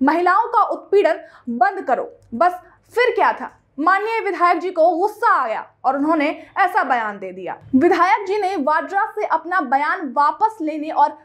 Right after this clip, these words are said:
छात्राओं और महिलाओं से माफी मांगने की भी मांग की थी। कांग्रेस पार्टी की नेता सुप्रिया सुले ने इस मुद्दे को संसद में उठाया।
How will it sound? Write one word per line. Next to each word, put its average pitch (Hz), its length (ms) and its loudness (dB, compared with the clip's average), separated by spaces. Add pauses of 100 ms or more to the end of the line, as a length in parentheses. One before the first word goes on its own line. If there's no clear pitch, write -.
छात्राओं 359 500 0
और 330 240 2
महिलाओं 311 440 -2
से 285 320 -4
माफी 339 480 2
मांगने 349 380 0
की 415 120 -2
भी 370 100 -2
मांग 240 260 -2
की 208 120 -14
थी। - 240 -20 (500)
कांग्रेस 440 420 -2
पार्टी 392 540 0
की 339 100 4
नेता 311 360 2
सुप्रिया 370 480 -2
सुले 392 280 -4
ने 359 120 -6
इस 349 140 -6
मुद्दे 302 300 0
को 349 160 0
संसद 349 380 0
में 370 100 -2
उठाया। 330 380 -4